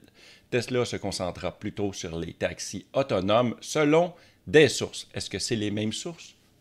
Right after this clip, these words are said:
On le sait pas. Le changement de stratégie intervient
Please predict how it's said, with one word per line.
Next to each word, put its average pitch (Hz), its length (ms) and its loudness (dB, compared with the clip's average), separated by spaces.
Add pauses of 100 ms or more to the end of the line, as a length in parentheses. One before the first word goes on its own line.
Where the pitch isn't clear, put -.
On 131 120 -4
le 127 80 -10
sait - 180 -12
pas. - 220 -14 (400)
Le 151 100 4
changement 175 420 6
de 156 80 2
stratégie 127 480 0
intervient 123 480 0